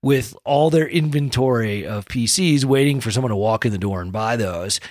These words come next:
And that's a huge cost for, for comp U S A, uh, and for I B M. And in a market where you might have faster computer chips coming out every, you know, hundred and eighty days, if you have that inventory sitting there, as soon as that new chip comes out,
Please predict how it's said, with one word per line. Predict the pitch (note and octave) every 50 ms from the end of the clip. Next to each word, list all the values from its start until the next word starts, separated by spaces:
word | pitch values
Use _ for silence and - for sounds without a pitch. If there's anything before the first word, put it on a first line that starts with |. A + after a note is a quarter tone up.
| - -
And | A#2 C3
that's | C#3 - -
a | F#2
huge | - - - - D#3+ D#3 D3 C3+ A#2 G#2+ - -
cost | - C3+ C3 A#2 G#2 F#2 G2+ - - - - - - - - - - _ _ _
for, | - - B2 A#2+ A2+ G#2+ - _ _
for | - - G2+
comp | - A#2 A#2 A2+ G2 G#2
U | F#2+ D#2+
S | D2+ - - D3
A, | B2+ G#2+ G2 F2 F2 F#2+ - - - - - _ _ _ -
uh, | D3+ C#3 B2 A2 G#2+ G#2 - _ _ -
and | F3 F#3+ E3 C#3+ C3+ G#2+
for | - C#3 F#2
I | G#2 G#2+
B | F#2 A2+ B2 D3+
M. | E3 A#2 G2 F#2 F#2 - - - _ -
And | C#3+ C#3+ C#3+ C#3
in | B2+
a | B2+
market | B2 C#3 D#3 E3+ D#3+ - D#3 C3+ - - -
where | - C#3+ C3+ B2+ A#2 A2+ A2+ A2+ A2+ - - _ -
you | D3+ D#3+
might | D#3 E3+ D#3 C3+
have | C3 D3+ C3 A2+
faster | - - - - E3 B2+ B2 C#3 C3 - - B2 A2+
computer | - - A2 - - F3 F#3+ F3+ C#3+
chips | - - - A#2+ A2 G#2 - - - - - - - - - - _ _ - C#3
coming | D#3 C#3+ C#3 C3+ C#3
out | C#3 B2+ B2 B2+ -
every, | - D3 C#3+ B2 A#2+ A#2+ A#2+ A#2 A2 A2+ A2 -
you | - F3+ E3
know, | C#3 A2+ G2+
hundred | - - - C3+ D3 D3 C#3 C3 A#2+
and | B2 C3
eighty | B2+ B2 A#2+ A2+ G#2+ G2+ F#2+
days, | B2 D3 D#3+ B2+ G2 F#2+ E2+ E2+ F2 F#2 A2 - - - - - - - -
if | C3 A2+
you | D3 D#3 D3+
have | C3+ B2
that | C3+ B2+ B2+
inventory | C3 C3 C3 A2+ - B2 A#2+ A2 G#2+
sitting | - - G3+ A3+ G#3+ E3+ C#3
there, | B2+ A#2 A2 A2 G#2+
as | - B2+ -
soon | - G3+ G3+
as | D3+
that | D#3+ D3 C3
new | C3+ D3 C#3+
chip | - - C#3+ D3 -
comes | - D#3+ E3+ E3
out, | F3+ F#3+ G3+ G#3 G#3+